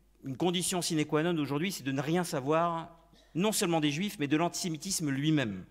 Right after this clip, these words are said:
tel qu'il a eu lieu avant. Et c'est la grande trouvaille de cette zombiesque génération de l'inculture, ces tueries ne sont plus soutenues par des thèses. Même Drummond, qui avait écrit en mille huit cent quatre-vingt-six « La France juive doit s'en retourner dans sa tombe »,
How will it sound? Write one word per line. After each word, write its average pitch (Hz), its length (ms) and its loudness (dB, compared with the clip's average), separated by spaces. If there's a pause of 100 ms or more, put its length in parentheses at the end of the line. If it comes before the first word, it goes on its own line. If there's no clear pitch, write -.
tel 143 160 -2
qu'il 135 200 -6
a 135 100 2
eu 143 140 -2 (120)
lieu 160 440 2 (240)
avant. 131 280 0 (1500)
Et 156 100 -2
c'est 220 180 -2
la 202 100 4
grande 233 240 2
trouvaille 220 360 0
de 180 80 -4
cette 160 220 -2
zombiesque 185 600 0
génération 160 580 2
de 143 60 -2
l'inculture, 190 760 -4 (320)
ces 202 220 0
tueries 220 340 -2
ne 220 100 -2
sont 175 200 -2
plus 208 160 -4
soutenues 185 340 -2
par 139 220 -2
des 127 100 -4
thèses. 104 480 -4 (540)
Même 208 300 2
Drummond, 208 460 2 (1080)
qui 143 180 2
avait 139 220 2
écrit 147 280 0
en 143 60 2
mille 143 140 0
huit 151 60 -2
cent 156 140 0
quatre-vingt-six « 147 800 -2
La 120 80 -2
France 151 300 -2
juive 190 240 0
doit 147 100 2
s'en 147 140 -4
retourner 165 240 0
dans 156 80 0
sa 151 120 -2
tombe », 160 400 -2